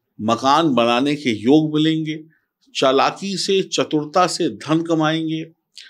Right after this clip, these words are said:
आपकी रुकी हुई मनोकामनाएं पूरी होंगी। जो मनोकामनाएं आपने सोची थी कि मुझे ये हो जाएगा,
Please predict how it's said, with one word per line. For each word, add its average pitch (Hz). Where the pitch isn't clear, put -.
आपकी 180
रुकी 147
हुई 180
मनोकामनाएं 139
पूरी 156
होंगी। 156
जो 180
मनोकामनाएं 156
आपने 175
सोची 220
थी 196
कि 180
मुझे 156
ये 170
हो 170
जाएगा, 117